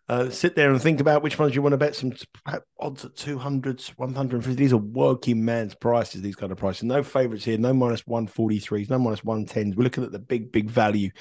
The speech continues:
And currently in the world of tennis, these players here we think may have a little bit of a good run and could start a tournament half the price they are. It's all about, it's what it's about here, all about finding the value,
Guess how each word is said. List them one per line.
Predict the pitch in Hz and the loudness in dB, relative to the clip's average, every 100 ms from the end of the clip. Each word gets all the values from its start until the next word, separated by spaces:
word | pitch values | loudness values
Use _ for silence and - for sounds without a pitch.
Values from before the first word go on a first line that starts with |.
| - - - _ _ | -20 -20 -20 _ _
And | - | -2
currently | 139 147 135 123 | 4 4 6 4
in | 123 | 4
the | 123 | 4
world | 131 120 | 4 2
of | |
tennis, | - 120 110 - | -2 -4 -4 -8
these | 123 | -12
players | - 117 107 101 | -6 -6 -6 -2
here | 110 101 | -2 -2
we | 98 | -2
think | 113 95 | -4 -6
may | 104 104 | -6 -6
have | 101 104 | -6 -4
a | |
little | 120 110 | -4 -4
bit | 104 | -4
of | 95 | -4
a | |
good | 98 95 | -4 -2
run | 104 107 - - - - | -2 -2 -6 -20 -20 -8
and | - | -2
could | 151 | -2
start | - 185 175 | 2 2 4
a | 139 | 2
tournament | - 147 143 139 139 - | 2 4 6 4 2 -6
half | - 139 127 | -2 -2 -2
the | 107 | -4
price | 120 117 107 - | -2 -2 -4 -6
they | 107 | -4
are. | 104 98 | -2 -4
It's | 110 | -4
all | 175 | 0
about, | 160 139 | 2 2
it's | - | 0
what | 156 | -2
it's | 139 | 0
about | 123 123 107 | 2 2 2
here, | 107 | -2
all | - 123 | 0 0
about | 120 120 - | 0 -8 -12
finding | - 127 123 117 107 | -6 -2 2 2 0
the | 98 | -2
value, | 120 110 101 | -2 -2 -4